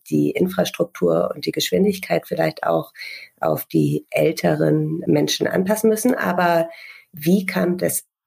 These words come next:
erste Mal der Gedanke, dass man diese Perspektive wechseln müsste? Gab es da so einen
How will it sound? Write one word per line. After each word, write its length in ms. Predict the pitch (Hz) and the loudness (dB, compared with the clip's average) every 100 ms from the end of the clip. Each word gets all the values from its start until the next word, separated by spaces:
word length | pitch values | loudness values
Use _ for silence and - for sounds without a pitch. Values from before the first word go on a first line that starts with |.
| _ | _
erste 440 | 175 185 196 208 185 | 0 0 0 2 2
Mal 260 | 170 170 | 4 2
der 160 | 175 165 | 2 2
Gedanke, 480 | 160 160 165 190 180 | 2 2 2 2 0
dass 220 | 165 - | 0 2
man 260 | 160 156 - _ 156 | 0 0 -4 _ -4
diese 160 | 151 | -2
Perspektive 840 | 151 160 - 156 - 185 156 - | -2 -2 -2 -4 0 2 2 -2
wechseln 680 | 160 160 - 147 139 135 135 - | -4 -2 0 2 2 2 0 0
müsste? 460 | 147 139 - - | 0 2 -2 -2
Gab 260 | - - 196 | 0 -2 -2
es 120 | - | 0
da 180 | 185 - | 0 0
so 140 | 160 | 0
einen 280 | 156 151 | 0 0